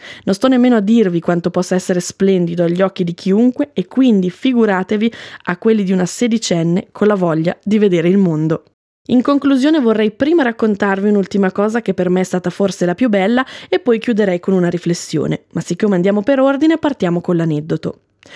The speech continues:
Un mio sogno, da buona sedicenne lettrice di romanzi per ragazze, era quello di presenziare ad un famoso prom, quello che tradotto in italiano possiamo dire sia un ballo scolastico. Con tutta la preparazione, l'accompagnatore, un vestito da sera,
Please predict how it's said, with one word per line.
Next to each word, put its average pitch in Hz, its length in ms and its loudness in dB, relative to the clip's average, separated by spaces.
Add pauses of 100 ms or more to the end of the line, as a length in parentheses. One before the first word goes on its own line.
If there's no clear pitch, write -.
(260)
Un 403 160 2
mio 240 100 4
sogno, 175 540 0
da 175 160 -2
buona 180 180 -2
sedicenne 170 720 -2
lettrice 208 500 -2
di 190 100 0
romanzi 180 440 0
per 180 160 -2
ragazze, 202 600 -4
era 302 200 -2
quello 208 240 -2
di 202 100 -2
presenziare 226 680 0
ad 196 80 -2
un 202 80 0
famoso 180 400 -2
prom, 165 480 -4 (400)
quello 269 180 0
che 233 140 -2
tradotto 226 360 0
in 220 60 2
italiano 220 640 0 (180)
possiamo 202 300 0
dire 190 160 0
sia 185 160 -2
un 175 100 0
ballo 165 240 -2
scolastico. - 800 -6 (920)
Con 185 140 0
tutta 202 200 0
la 185 80 0
preparazione, 208 760 -2
l'accompagnatore, 180 880 -2
un 196 80 -2
vestito 165 320 -4
da 143 100 -4
sera, 190 420 0